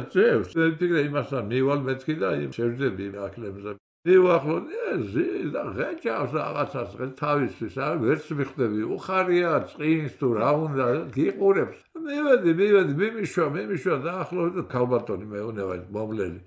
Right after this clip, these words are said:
„ფრთხილად, შვილო, ფრთხილად, შვილო“, სულ ასე ეძახდა, „ფრთხილად“. არაფერი, არც არაფერი და ერთი ადგომა ადგა, ადგა და რა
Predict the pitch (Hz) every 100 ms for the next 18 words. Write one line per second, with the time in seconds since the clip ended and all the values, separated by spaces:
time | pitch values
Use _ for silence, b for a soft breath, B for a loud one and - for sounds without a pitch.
0 | _ _ _ - 139 139 117 - 131 113
1 | 95 - 143 147 131 110 - 139 127 -
2 | 156 143 131 123 95 95 - 95 87 127
3 | 113 98 80 - b b 233 349 359 269
4 | 160 156 117 147 143 147 135 147 135 196
5 | 226 285 277 143 160 156 143 113 98 139
6 | 151 180 127 113 98 104 104 101 101 107
7 | 147 160 185 175 180 180 143